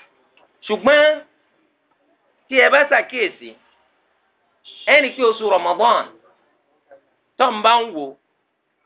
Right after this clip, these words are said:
sí oṣù Gregorian, o ò lè sọ yí pé bẹ́ẹ̀ oṣù June, àbí oṣù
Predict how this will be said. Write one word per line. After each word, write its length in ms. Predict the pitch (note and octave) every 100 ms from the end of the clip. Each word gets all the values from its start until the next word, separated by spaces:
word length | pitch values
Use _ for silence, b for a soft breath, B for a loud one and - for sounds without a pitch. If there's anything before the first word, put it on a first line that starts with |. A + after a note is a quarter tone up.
| _ G#3+
sí 40 |
oṣù 220 | G3 F3 F3
Gregorian, 680 | E3 D3 C3 G3+ G3 E3+ - _ _ _ _ _ _ _ _ _ _ _ _ _ _ _ _ -
o 60 | G#3+ F#3
ò 100 | E3
lè 220 | D3+ D#3
sọ 140 | D#3 G#3
yí 140 | A3+
pé 200 | - A#3+ A#3+ A#3 - _ _ _ _ _ _ _ _ _ _ G3
bẹ́ẹ̀ 220 | A#3+ B3
oṣù 300 | A3 A3 A3 G#3+
June, 320 | G#3 C4 G3+ - - _ _ _ _ _ _ _ _ _ -
àbí 200 | F#3+ A#3+
oṣù 240 | A3 G#3+